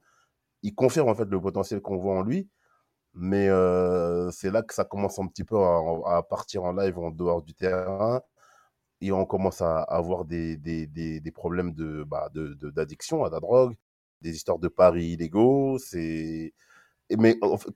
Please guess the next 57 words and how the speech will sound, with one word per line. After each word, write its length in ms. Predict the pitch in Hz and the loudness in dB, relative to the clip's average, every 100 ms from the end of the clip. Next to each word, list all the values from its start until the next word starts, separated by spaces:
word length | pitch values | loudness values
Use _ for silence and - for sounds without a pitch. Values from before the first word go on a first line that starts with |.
| _ | _
on 140 | 117 107 | 4 4
se 60 | |
demande, 260 | 107 127 147 | 6 4 4
mais 80 | 92 | 0
comment, 320 | 107 127 131 | 0 2 2
comment, 420 | 127 110 127 127 | 0 0 2 0
comment 260 | 113 117 127 | -2 -2 0
le, 400 | 98 95 95 92 | 0 0 0 -2
le 100 | 90 | -2
board, 320 | 82 110 95 | 2 2 2
en 80 | 87 | -4
fait, 200 | 101 87 | -6 -6
de 80 | |
Minnesota, 760 | 82 85 85 90 82 107 101 87 | -6 -4 -4 -6 -4 0 0 0
euh, 340 | 82 78 78 76 | -2 -6 -8 -6
va 140 | 82 | -6
gérer 300 | 80 85 101 | -4 -4 0
un 100 | 90 | 0
mec 180 | 82 80 | -2 -8
comme 160 | - 87 | -8 -6
ça ? 180 | 101 92 | -4 -4
T'as 160 | - | -2
un, 240 | 113 117 104 | -2 0 0
t'as 160 | 120 | 2
un 60 | 123 | 2
talent 300 | 110 107 113 | 2 0 0
comme 180 | 107 92 | -4 -4
ça 140 | 98 | -4
qui 120 | - | -4
est 60 | 85 | -6
bon, 320 | 82 107 127 _ _ _ _ _ | 0 0 0 _ _ _ _ _
qui 200 | 98 95 | -8 -4
confirme 460 | 110 98 117 104 | -2 0 2 2
les 140 | 95 92 | 2 2
attentes 400 | 90 110 - 95 | 0 -2 -6 -10
sur 180 | - - | -12 -8
ses 100 | 92 | -4
deux 160 | 98 | -2
premières 380 | 98 110 104 95 | -2 -2 -2 0
années, 240 | 98 123 - _ _ | 0 -2 -6 _ _
mais 80 | 85 | -2
au 60 | 90 | -2
bout 80 | 95 | 0
de 80 | |
la 80 | 92 | 0
deuxième 300 | 92 98 104 | 2 2 0
saison, 300 | 104 95 110 | -2 -2 -4
qui 320 | 110 92 90 | -4 -6 -4
est 160 | 87 87 | -2 -2
devenu 360 | 80 92 92 92 | -2 -4 -4 -6
totalement 580 | - 104 107 104 101 | -6 -6 -4 -4 -4
ingérable 480 | 92 90 92 95 90 | -4 -4 -2 0 -2
en 60 | 92 | -2
dehors 360 | 82 92 92 | -2 0 0
du, 360 | 85 85 85 82 | -2 -10 -12 -12
du 80 | 80 | -14
terrain. 280 | - 90 87 | -10 -8 -8